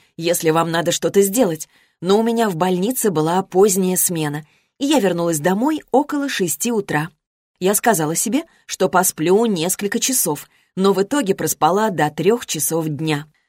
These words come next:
Водители ждали в дорожной пробке, гудели клаксоны, радиоприемники орали на всю мощь. Казалось, будто земля дрожит подо мной. Все это жутко раздражало и отвлекало. А потом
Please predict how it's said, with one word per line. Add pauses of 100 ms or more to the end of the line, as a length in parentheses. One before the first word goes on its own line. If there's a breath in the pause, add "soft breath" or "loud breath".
(200)
Водители
ждали
в
дорожной
пробке,
гудели
клаксоны, (320 soft breath)
радиоприемники
орали
на
всю
мощь. (300)
Казалось,
будто
земля
дрожит
подо
мной. (380 soft breath)
Все
это
жутко
раздражало
и
отвлекало. (640)
А
потом